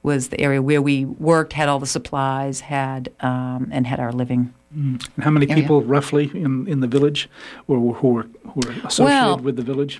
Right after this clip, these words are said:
Speaker 1: that's really hard. Census is really hard. N-, you know, statistics are really, really, really difficult
Speaker 2: Mm.
Speaker 1: in Africa, in, period.
Speaker 2: Mm-hmm.
Speaker 1: Here it was almost impossible to figure out. It was estimated that there were thirty-three thousand people from Shimwana. So, um,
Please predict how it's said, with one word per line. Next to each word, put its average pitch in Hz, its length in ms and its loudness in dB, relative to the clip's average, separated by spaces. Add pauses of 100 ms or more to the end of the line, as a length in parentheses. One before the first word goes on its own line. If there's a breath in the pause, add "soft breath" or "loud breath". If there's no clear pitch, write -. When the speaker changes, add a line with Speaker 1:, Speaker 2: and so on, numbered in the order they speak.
(120)
Speaker 1:
that's 285 280 2
really 254 280 4
hard. 220 240 -2
Census 349 400 -2
is 220 120 -2
really 185 200 -4
hard. 160 420 -4
N-, - 100 -6
you 214 140 -2
know, 226 100 2
statistics 254 520 0
are 165 80 2
really, 180 360 2
really, 143 300 0
really 127 260 0
difficult 123 480 -6
Speaker 2:
Mm. 131 240 0
Speaker 1:
in 139 120 2
Africa, 123 400 -4 (380)
in, 175 120 0
period. 135 520 0
Speaker 2:
Mm-hmm. 135 340 -2
Speaker 1:
Here 285 300 4
it 175 100 -2
was 143 180 -2
almost 139 240 -2
impossible - 720 -8 (220)
to - 80 -10
figure 139 340 -4
out. 143 320 0
It 180 80 2
was 180 180 0
estimated 196 520 0
that 151 320 -4
there 143 160 0
were 143 80 -2
thirty-three 143 460 -6
thousand 160 340 -6
people 294 360 -2
from 139 200 -4
Shimwana. 127 420 -4
So, 143 380 0 (500 loud breath)
um, 143 800 0